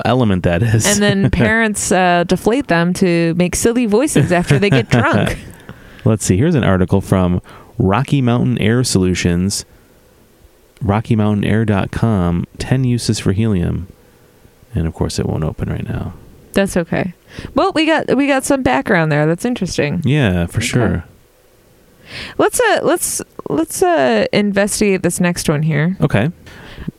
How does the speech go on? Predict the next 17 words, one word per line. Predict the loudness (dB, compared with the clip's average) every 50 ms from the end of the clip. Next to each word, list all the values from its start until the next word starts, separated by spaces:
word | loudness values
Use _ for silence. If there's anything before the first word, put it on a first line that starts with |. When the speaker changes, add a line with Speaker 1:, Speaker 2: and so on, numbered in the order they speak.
| _
Speaker 2:
Uh, | 0 2 2 2 2 2 0 0 0
Speaker 1:
Sneaker | -2 0 0 2 0 2 2 0 0
heaters. | 2 2 2 4 4 4 2 2 0 -2
Speaker 2:
sneaker | -4 -4 -4 -4 -2 0 0 -2 0 2 0 0 0
heaters | 0 0 0 2 2 2 2 0 0 0 0
in | 0 0
China. | -2 0 0 2 2 2 0 0 2 2 2 2 2 2 2 0 0
Speaker 1:
Oh, | 0
the | 0
cool | 0 -2
kids | 0 0 0 0 2 2
are | 2
wearing. | 2 2 2 2 2
So, | 2 2 2 4 2 2
Speaker 2:
What? | 2 2 2 0 0 0 0 -2 -4 -8 -14 -12 -6 -2
Speaker 1:
would | 0 0 0 0 0 -2
you | 0 0 2 2 2 2 2 0 0